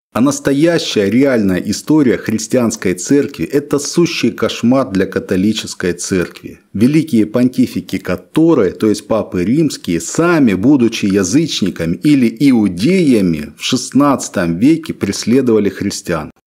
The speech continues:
Конечно же, такая история нуждалась в корректировке, мягко сказано.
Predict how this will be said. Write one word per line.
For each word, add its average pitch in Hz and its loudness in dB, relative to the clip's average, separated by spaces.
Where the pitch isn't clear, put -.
Конечно 135 2
же, 82 -6
такая 101 -2
история 117 0
нуждалась 95 0
в - -18
корректировке, 110 -2
мягко 110 -2
сказано. 85 -2